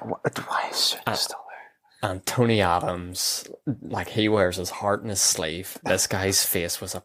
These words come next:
Speaker 2: picture. I've never seen <laughs> someone as smug.
Speaker 1: Is it,
Speaker 2: Me-
Speaker 1: yeah, um,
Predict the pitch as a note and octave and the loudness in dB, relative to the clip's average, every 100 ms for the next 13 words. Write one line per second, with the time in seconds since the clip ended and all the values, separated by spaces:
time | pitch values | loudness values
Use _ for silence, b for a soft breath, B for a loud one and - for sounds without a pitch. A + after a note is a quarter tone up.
0 | - - F2+ - - F2 - - A2 G#2+ | -12 -6 -6 -4 -4 -4 -6 -4 -2 4
1 | B2+ - - G3 G3+ - G2 G2+ G2+ G#2 | 4 6 0 4 2 2 -4 -6 -10 -10
2 | - - - - A2 F#2+ F#2 F2 F2 _ | -6 -4 -2 -4 -8 -16 -14 -16 -18 _
3 | _ b b b b b b b b b | _ b b b b b b b b b
4 | b b _ _ _ _ _ _ F3 F3+ | b b _ _ _ _ _ _ 2 2
5 | E3+ D#3 - D3 _ - C#3+ A#2 G2+ F#2+ | 4 4 2 -4 _ 0 4 6 4 4
6 | B2 A2+ A2 G#2+ | 4 4 2 -10